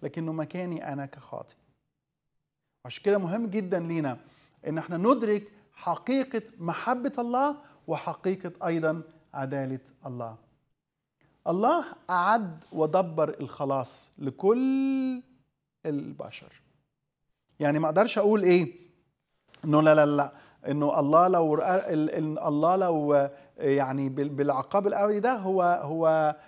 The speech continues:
آه، غير عادل. الله أعد طريق. لو الله غير عادل ما كانش أعد طريق للخلاص، لكن الله أعد لك طريق الخلاص. وهذا الخلاص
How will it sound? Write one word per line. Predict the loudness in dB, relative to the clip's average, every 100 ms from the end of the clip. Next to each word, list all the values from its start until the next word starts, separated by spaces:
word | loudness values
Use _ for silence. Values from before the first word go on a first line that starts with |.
| _ -6
آه، | -2 -2 -2
غير | -4 -2 -2
عادل. | -2 -4 -8 -14 _ _
الله | -6 -2 -2 -4 -8 -8
أعد | -6 -4 -4 -4 -12
طريق. | -12 -8 0
لو | 2 2
الله | 2 2 2 2
غير | -2 -2
عادل | -2 -2 -2
ما | -6
كانش | -6 -8 -8
أعد | -8 -6 -6 -6
طريق | -6 -4 -4
للخلاص، | -6 -6 -4 -2 -2 -6 _ _ _ _ -12
لكن | -6
الله | -4 -2 -2
أعد | -2 -2 -4 -2 -2
لك | -2 -2
طريق | -8 -10 -10
الخلاص. | -14 -14 -16 -20 -20 _ _ _ _ 0
وهذا | 2 4 2
الخلاص | -2 -2 -2 -2